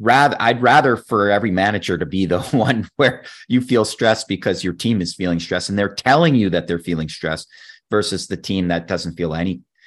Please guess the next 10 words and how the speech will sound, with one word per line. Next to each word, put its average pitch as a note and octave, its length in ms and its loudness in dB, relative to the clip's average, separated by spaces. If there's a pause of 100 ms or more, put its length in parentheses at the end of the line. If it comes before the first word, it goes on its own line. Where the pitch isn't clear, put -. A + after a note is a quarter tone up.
sense E2+ 300 -6
of E2 80 -12
psychological D#2+ 560 -4
safety D#2+ 300 -6
and E2 80 -2
they're D#2+ 80 -4
not F2 160 -2
telling F2 220 -4
you D#2+ 120 -2
anything. - 400 -6